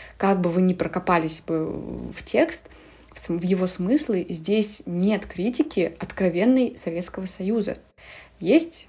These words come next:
опять же, повторюсь, критика всего человечества, но я думаю, что почти все, а, шедевры литературы, мировой и отечественной, критикуют общество в целом, его пороки и его недостатки.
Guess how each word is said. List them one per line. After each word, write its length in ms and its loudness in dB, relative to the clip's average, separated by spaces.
опять 320 4
же, 80 -6
повторюсь, 560 4
критика 800 2
всего 280 2
человечества, 680 0
но 420 2
я 140 0
думаю, 280 4
что 380 -2
почти 320 0
все, 520 0
а, 460 0
шедевры 640 4
литературы, 640 4
мировой 480 6
и 200 2
отечественной, 760 0
критикуют 800 4
общество 480 0
в 100 -14
целом, 380 6
его 260 4
пороки 640 2
и 80 0
его 320 6
недостатки. 680 0